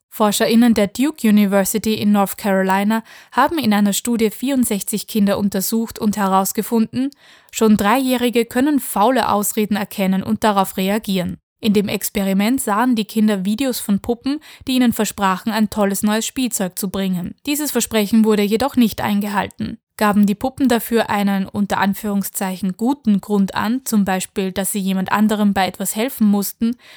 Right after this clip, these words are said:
zeigten die Kinder deutlich mehr Verständnis, als wenn sie keinen Grund angaben.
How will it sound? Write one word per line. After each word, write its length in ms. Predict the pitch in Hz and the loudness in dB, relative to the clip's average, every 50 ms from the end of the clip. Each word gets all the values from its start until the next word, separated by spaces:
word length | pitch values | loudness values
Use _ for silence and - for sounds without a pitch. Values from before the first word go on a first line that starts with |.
| - _ - | -20 _ -4
zeigten 420 | - 254 269 269 - - 262 254 | -2 -2 -2 -2 -2 0 0 2
die 120 | 233 226 | 2 2
Kinder 280 | - - 233 220 226 208 | 0 2 2 2 2 2
deutlich 420 | 208 220 214 214 - 220 208 - | 2 0 0 0 -2 -4 -4 -2
mehr 200 | 208 202 208 214 | 0 0 0 0
Verständnis, 720 | 202 - 202 185 - - 185 180 170 - 208 214 233 - - - - - - - | 0 -2 -4 -4 -4 -4 -4 -4 -4 -4 -4 -4 -4 -4 -8 -14 -20 -20 -14 -6
als 200 | - 247 240 - | -6 -6 -2 0
wenn 100 | 247 240 | 0 0
sie 120 | 233 269 | 0 0
keinen 340 | 262 - 262 262 233 220 202 | -4 0 0 2 2 2 2
Grund 280 | - - 208 196 190 - | 0 0 -2 -2 0 0
angaben. 600 | - 196 196 180 180 165 160 156 160 160 - | -2 -2 -2 -2 -2 -2 -2 -2 -4 -10 -14